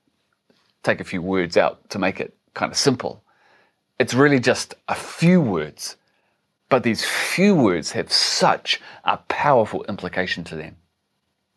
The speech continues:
I think it's possibly the word righteousness that a lot of us don't always grasp. Or perhaps we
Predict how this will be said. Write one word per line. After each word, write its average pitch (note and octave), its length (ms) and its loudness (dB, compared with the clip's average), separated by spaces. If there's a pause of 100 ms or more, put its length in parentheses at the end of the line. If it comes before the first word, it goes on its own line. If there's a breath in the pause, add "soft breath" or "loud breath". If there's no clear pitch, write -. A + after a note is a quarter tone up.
(1200)
I E3+ 100 0
think D#4 180 2
it's F4+ 240 2
possibly A2+ 640 -2
the G#2+ 80 -4
word G#2+ 400 0 (260)
righteousness G#2 960 -6 (520)
that A#2+ 140 6
a A2+ 60 6
lot C#3 240 4
of A#2 140 2
us G2+ 200 2
don't A2 460 -2
always G#2 480 -2
grasp. - 720 -14 (640)
Or A#3+ 80 4
perhaps A3 400 4
we E3+ 280 6